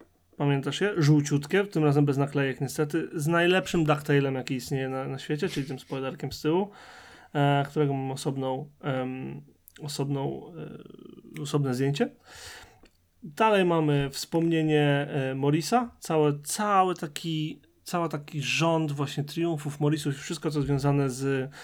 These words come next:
z ty-, z, z to-, z tymi markami, e, British Leyland, e, wliczając to wspaniałego Dolomite'a, którego ja uwielbiam, zielonego na zdjęciach, jak będziecie sobie sprawdzać, jeżeli będziecie oglądać tę galerię z tym podcastem, do,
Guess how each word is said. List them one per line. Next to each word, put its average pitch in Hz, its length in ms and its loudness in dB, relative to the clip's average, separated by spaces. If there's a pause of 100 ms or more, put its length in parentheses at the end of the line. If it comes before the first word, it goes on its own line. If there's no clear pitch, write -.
(280)
z - 160 -10
ty-, 139 280 0
z, - 300 -10
z - 80 -10
to-, 147 180 0
z - 120 -6
tymi 165 180 4
markami, 147 600 2
e, 139 280 -2
British 143 360 -6
Leyland, 180 460 2 (360)
e, 139 220 4
wliczając 151 520 0
to 156 120 2
wspaniałego 160 720 0
Dolomite'a, 147 640 4
którego 147 380 0
ja 143 120 0
uwielbiam, 143 480 2
zielonego 139 440 0
na 135 120 0
zdjęciach, 143 640 2
jak 139 120 0
będziecie 139 320 -4
sobie 143 240 -4
sprawdzać, 143 460 -2
jeżeli 156 200 6
będziecie 156 320 4
oglądać 147 300 2
tę 151 100 2
galerię 156 340 6
z 147 60 -2
tym 147 120 2
podcastem, 151 580 2
do, 147 80 2